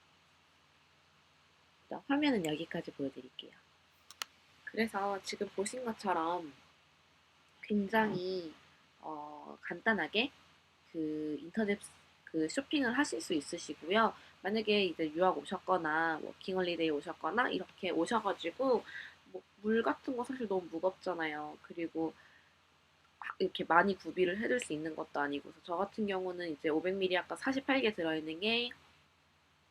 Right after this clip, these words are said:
두 개가 한 상자에 이렇게 들어있거든요.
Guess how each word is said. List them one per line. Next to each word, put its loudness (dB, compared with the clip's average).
두 2
개가 2
한 -4
상자에 -2
이렇게 -4
들어있거든요. -4